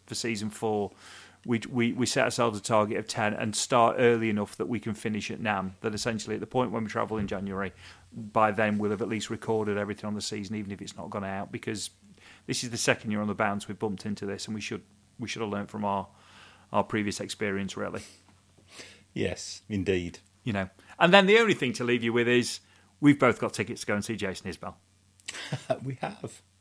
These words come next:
Speaker 1: Which I'm dead excited about.
Speaker 2: I'm going twice.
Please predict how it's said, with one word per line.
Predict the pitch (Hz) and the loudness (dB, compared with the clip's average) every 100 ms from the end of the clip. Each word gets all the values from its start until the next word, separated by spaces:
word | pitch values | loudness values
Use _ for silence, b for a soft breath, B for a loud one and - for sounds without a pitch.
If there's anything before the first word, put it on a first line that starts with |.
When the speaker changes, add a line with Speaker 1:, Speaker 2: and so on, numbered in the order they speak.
| _ _ _ _ - | _ _ _ _ -8
Speaker 1:
Which | 127 | 4
I'm | 131 131 104 - - | 6 6 2 -8 0
dead | 151 135 113 | 6 8 6
excited | 87 - 101 95 95 | 0 -2 -2 -2 -6
about. | 95 92 92 - - _ _ _ _ _ B B B B | -4 -4 -8 -18 -20 _ _ _ _ _ B B B B
Speaker 2:
I'm | 143 | 6
going | 127 92 | 6 6
twice. | - 143 131 - | 6 6 6 -2